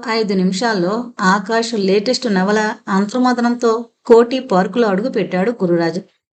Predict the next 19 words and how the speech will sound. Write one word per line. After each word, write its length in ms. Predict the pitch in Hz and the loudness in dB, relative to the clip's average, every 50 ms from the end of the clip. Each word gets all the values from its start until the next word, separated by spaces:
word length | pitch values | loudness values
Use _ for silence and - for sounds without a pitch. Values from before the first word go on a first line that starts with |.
| _ _ _ _ _ _ _ _ _ _ _ _ _ _ _ | _ _ _ _ _ _ _ _ _ _ _ _ _ _ _
మధ్యాహ్నం 540 | 240 214 208 202 190 220 240 269 262 277 277 269 | -2 0 0 0 0 0 0 0 0 0 0 2
వేళ 220 | 269 269 269 269 269 - | 2 2 2 2 -2 -4
అవడంతో 460 | 196 180 196 214 240 240 233 196 185 208 240 | -6 -6 -4 -4 -4 -4 -2 -2 -2 -2 -2
జనం 300 | 208 185 180 180 208 233 | -2 -2 -2 0 -2 -2
పలచగా 460 | 226 233 208 180 180 180 247 254 254 | -4 -4 -4 -2 -2 0 0 0 0
ఉన్నారా 320 | 240 220 190 180 185 185 208 | 0 0 0 0 0 0 -2
పార్కులో. 480 | 185 - 180 175 180 175 180 180 180 180 180 180 - - _ _ _ _ _ _ _ _ | -2 0 0 0 0 0 -2 -2 -2 -2 -4 -8 -12 -18 _ _ _ _ _ _ _ _
ఓ 80 | 247 240 233 | 4 4 4
మూలగా 440 | 233 214 190 185 202 220 226 233 233 233 | 4 -2 -2 -2 -2 -2 0 0 0 0
విరిగిపోయిన 580 | 220 196 202 208 226 240 233 254 247 240 240 | 0 -2 -2 -2 -2 -2 0 0 0 0 0
బెంచి 360 | 220 185 180 180 185 185 233 | 0 0 0 0 0 0 -2
మీద 200 | 233 233 233 226 | -2 -2 -2 -2
కూర్చున్నాడు 580 | 226 226 - 269 277 269 - 202 180 175 175 175 | -4 -4 -2 -4 -4 -2 0 0 0 0 0 -2
అతను. 200 | 175 185 180 185 180 185 185 _ _ _ _ _ _ _ _ _ _ _ _ _ _ _ - | -2 -2 -2 -2 -2 -4 -10 _ _ _ _ _ _ _ _ _ _ _ _ _ _ _ -2
తన 140 | 247 240 240 240 240 | 0 2 2 0 0
చేతిలో 400 | 240 214 214 233 269 269 269 269 | 0 0 0 0 0 0 0 0
ఉన్న 160 | 269 269 262 262 247 | 0 -2 -2 -4 -4
నవల 360 | 226 254 180 180 180 202 226 | -4 -2 -2 -2 0 0 0
వెనక 300 | 240 247 247 240 240 240 | -2 -2 -2 -2 -2 -2